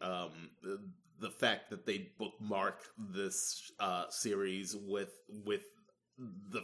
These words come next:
first half and the ending half of the same song, but it always gets me a little misty.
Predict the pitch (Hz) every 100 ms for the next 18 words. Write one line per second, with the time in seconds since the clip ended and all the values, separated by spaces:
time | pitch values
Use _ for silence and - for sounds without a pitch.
0 | - 127 123 - - - 120 101 - -
1 | 104 95 98 - 117 107 117 110 117 113
2 | - - - 185 - - - - 104 95
3 | 98 - 123 104 98 127 135 135 117 98
4 | 87 - 98 107 98 95 110 104 - 98
5 | 92 95 101 90 92 135 135 - 147 143